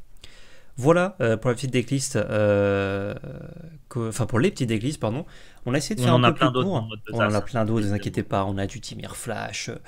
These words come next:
Speaker 1: euh, pff, on a, euh, de l'Abzan humain qui sera pas bien, mais on l'a aussi l'Abzan humain, vous inquiétez
Speaker 2: On l'a
Speaker 1: pas.
Speaker 2: aussi, on a tout, on a des
Speaker 1: On a
Speaker 2: compagnons,
Speaker 1: tout.
Speaker 2: on a plusieurs versions d'Obosh, on a des versions de Kaira, voilà, il y a plein de versions qui circulent sur les internets, vous inquiétez pas, on se tient au courant, on pourra vous présenter tout ça pendant le stream d'A P.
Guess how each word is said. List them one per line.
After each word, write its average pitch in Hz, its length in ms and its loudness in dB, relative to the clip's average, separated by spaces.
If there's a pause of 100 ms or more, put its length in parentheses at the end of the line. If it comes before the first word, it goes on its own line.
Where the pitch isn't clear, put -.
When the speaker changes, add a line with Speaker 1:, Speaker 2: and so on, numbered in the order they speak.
(480)
Speaker 1:
euh, 104 180 -2
pff, - 440 -8
on 104 140 -4
a, 104 200 0
euh, 104 180 2
de 107 100 -2
l'Abzan 110 400 2
humain 113 400 0
qui - 140 -8
sera - 200 -4
pas 107 120 2
bien, 107 260 4
mais 104 120 4
on 127 100 2
l'a 156 120 2
aussi 143 240 -2
l'Abzan 113 280 0
humain, 104 260 0
vous 101 100 -6
inquiétez 107 240 0
Speaker 2:
On - 40 0
l'a 127 100 4
Speaker 1:
pas. 135 60 8
Speaker 2:
aussi, 147 420 0 (140)
on 127 60 -4
a 127 60 -2
tout, 147 380 8
on 120 120 4
a 117 100 10
des 120 60 10
Speaker 1:
On - 20 6
a - 20 6
Speaker 2:
compagnons, 175 580 6
Speaker 1:
tout. 135 60 -2
Speaker 2:
on 117 100 0
a 107 100 0
plusieurs 131 340 0
versions 135 300 2
d'Obosh, 135 520 4
on 113 80 -2
a 107 80 0
des 107 120 2
versions 110 300 0
de 104 60 0
Kaira, 127 500 6
voilà, 107 220 6
il 101 60 4
y - 20 2
a 92 40 -2
plein 135 200 2
de 120 60 4
versions 120 300 2
qui - 100 -4
circulent 117 300 0
sur - 120 2
les 107 140 6
internets, 113 380 4
vous 104 120 2
inquiétez 104 300 2
pas, 123 100 4
on 113 80 2
se - 80 -4
tient - 140 0
au 113 80 4
courant, 120 360 4
on 120 60 2
pourra 104 220 2
vous 104 120 2
présenter 107 380 2
tout - 140 -2
ça 131 160 4
pendant 117 160 0
le 113 60 2
stream - 220 0
d'A 107 120 8
P. 127 260 6